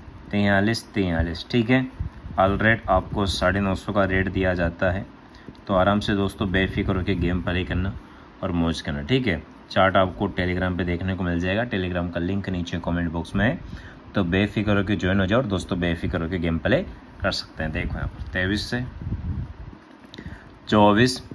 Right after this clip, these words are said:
पच्चीस, छब्बीस, सत्ताईस और अट्ठाईस, ठीक है।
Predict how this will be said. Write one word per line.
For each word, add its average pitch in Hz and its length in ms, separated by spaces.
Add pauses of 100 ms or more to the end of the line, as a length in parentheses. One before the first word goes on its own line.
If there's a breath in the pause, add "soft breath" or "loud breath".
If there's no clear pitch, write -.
(120)
पच्चीस, 107 540 (640)
छब्बीस, 107 600 (600)
सत्ताईस 107 680 (120)
और 107 160
अट्ठाईस, 82 680
ठीक 160 160
है। 95 140